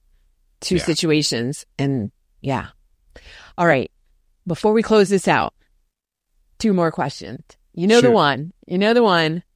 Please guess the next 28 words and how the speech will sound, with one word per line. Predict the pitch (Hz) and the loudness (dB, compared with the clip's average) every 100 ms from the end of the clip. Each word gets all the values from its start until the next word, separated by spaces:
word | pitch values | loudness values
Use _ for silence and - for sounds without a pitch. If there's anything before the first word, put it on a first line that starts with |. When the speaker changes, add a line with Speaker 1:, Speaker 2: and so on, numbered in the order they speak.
| _ _ _ _ | _ _ _ _
Speaker 1:
What's | - 151 214 277 | -8 -2 0 2
your | 339 | 2
hype | 269 226 208 | 4 2 0
song? | 214 196 185 190 | -4 -2 -2 -4
So | 190 185 180 | -4 -2 -2
you've | 180 220 214 | -2 -2 0
been | 302 311 | 0 2
through | 359 277 | 4 4
a | |
lot, | 226 208 175 185 - | 4 4 4 2 -2
and | 190 190 | -4 -4
sometimes | - 214 240 294 254 226 202 233 240 | -2 0 0 0 0 0 0 -2 -4
we | 202 | -4
need | 190 190 226 | -2 -2 -4
an | 208 | -4
extra | 196 - 254 | -4 -4 -4
boost | 208 185 202 - - - _ _ _ _ - | 0 0 -2 -6 -18 -20 _ _ _ _ -12
to | 185 | -8
help | 170 175 - | -6 -6 -4
raise | 170 170 - | -4 -4 -6
the | - | -6
energetic | 156 151 151 127 107 | -2 0 0 0 -2
vibration. | 104 117 - 71 - - 165 175 _ | -4 -4 -4 -6 -8 -8 -10 -12 _
What | - 156 | -2 0
do | 175 | 2
you | 165 | 0
go | 120 | -4
to? | - - 165 | -6 -6 -6